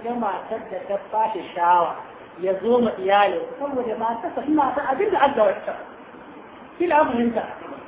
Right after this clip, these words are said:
To manzo sallallahu alaihi wasallam yana da zuwa ta kitta mai sai ya fasa sallah ya ce ya bukata ta tun kai samu isra'iliya. Sai samu wata matsala cikin sallah.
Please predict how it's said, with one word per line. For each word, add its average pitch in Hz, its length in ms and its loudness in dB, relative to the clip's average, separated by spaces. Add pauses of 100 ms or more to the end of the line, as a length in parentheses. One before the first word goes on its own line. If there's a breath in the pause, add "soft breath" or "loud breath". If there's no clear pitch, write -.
(120)
To 269 100 0
manzo 262 320 -2
sallallahu 320 160 -2
alaihi 285 160 -2
wasallam 277 220 -2
yana 277 260 0
da 254 120 -6
zuwa 269 200 0
ta 262 120 -2 (100)
kitta 269 380 -2
mai 269 280 -2
sai 269 80 -4
ya 285 140 2
fasa 285 260 0
sallah 254 320 -4
ya 254 60 2
ce 240 260 -2
ya 269 180 0
bukata 254 360 -4
ta 233 100 -6
tun 269 240 -4
kai 294 180 0
samu 240 460 -2 (140)
isra'iliya. 185 1000 2 (440)
Sai - 240 6
samu 233 180 0
wata 285 260 -2
matsala 320 300 4
cikin 233 240 -6
sallah. 233 260 4